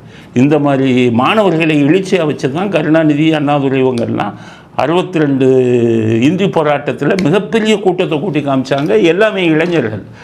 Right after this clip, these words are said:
கல்லூரி மாணவர்கள், பள்ளி மாணவர்கள் எல்லா பேரும் எழுச்சியா இருந்தாங்க. அதுல தான் இந்த திராவிட இயக்கம் வந்தது. பாவம், காங்கிரஸ் மண்ணை கவுனாங்க. எதனால்? இளைஞர்கள் கூட்டத்தால். இளைஞர்கள் கூட்டத்தை அவங்க இது பண்ணி பண்ணாங்க.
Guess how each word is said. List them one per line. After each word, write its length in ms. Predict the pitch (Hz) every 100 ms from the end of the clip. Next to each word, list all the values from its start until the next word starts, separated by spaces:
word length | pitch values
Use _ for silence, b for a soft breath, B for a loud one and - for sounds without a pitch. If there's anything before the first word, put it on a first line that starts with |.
| B B
கல்லூரி 440 | - 214 214 175
மாணவர்கள், 600 | 151 180 214 185 151 135
பள்ளி 360 | 107 165 202 208
மாணவர்கள் 540 | 156 180 185 196 180
எல்லா 280 | 139 160 -
பேரும் 340 | 185 202 185 175
எழுச்சியா 220 | 180 254
இருந்தாங்க. 360 | 175 170 156
அதுல 380 | 139 147 160 160
தான் 160 | 175 190
இந்த 140 | 185
திராவிட 480 | 151 147 170 175 160
இயக்கம் 360 | 151 151 160 135
வந்தது. 460 | 135 160 143 - B B B -
பாவம், 320 | 131 143 131
காங்கிரஸ் 520 | 107 135 160 151 139
மண்ணை 280 | 131 135 165
கவுனாங்க. 640 | 147 139 131 123 110 98 95 B B B -
எதனால்? 600 | 120 156 175 170 156 104
இளைஞர்கள் 580 | 117 147 170 165 156 151
கூட்டத்தால். 640 | - 147 143 131 135 117
இளைஞர்கள் 540 | 117 131 143 139 131 123
கூட்டத்தை 400 | 127 131 101 120
அவங்க 200 | 113 110
இது 160 | 117
பண்ணி 180 | 160 139
பண்ணாங்க. 480 | 107 110 95 92